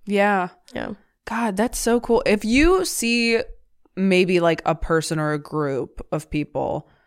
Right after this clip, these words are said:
Speaker 1: struggling at one of these events, what do you do to kind of help finesse that situation? 'Cause I assume, like,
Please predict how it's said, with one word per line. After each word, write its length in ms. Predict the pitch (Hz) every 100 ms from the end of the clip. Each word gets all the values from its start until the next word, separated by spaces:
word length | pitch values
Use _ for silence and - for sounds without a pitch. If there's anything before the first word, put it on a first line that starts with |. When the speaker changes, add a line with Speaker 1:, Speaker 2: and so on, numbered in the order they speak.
| _ _
Speaker 1:
struggling 840 | - - 175 151 139 120 - -
at 140 | 147 143
one 140 | 147
of 100 | 143
these 200 | 156 147
events, 600 | 147 127 - 165 - - - _ _ _ _
what 440 | 170 165 175 208 185
do 80 | 190
you 280 | 175 175 160
do 580 | 151 147 156 - 180 -
to 120 | -
kind 260 | 170 156 147
of 100 | 143
help 420 | - 143 131 - - _ _ _ _ -
finesse 420 | - 151 131 -
that 180 | - -
situation? 600 | 143 - 123 90 156 165
'Cause 140 | 208
I 100 | 254
assume, 460 | 277 - 294 330 294
like, 320 | 208 180